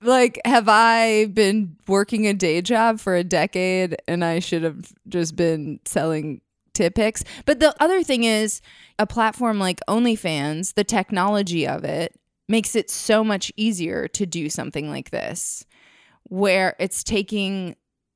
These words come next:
some of the risk that would have been there, uh, in the past, like doing it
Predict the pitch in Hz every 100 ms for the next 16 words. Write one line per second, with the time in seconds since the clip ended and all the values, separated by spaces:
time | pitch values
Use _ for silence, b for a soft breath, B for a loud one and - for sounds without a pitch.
0 | _ _ _ _ _ _ _ - 220 190
1 | 180 170 156 202 240 - - 220 - 202
2 | 196 190 185 170 - _ 185 190 175 175
3 | 170 - - _ 175 185 175 190 151 156
4 | 160 - 160 151 165 185 170 165 147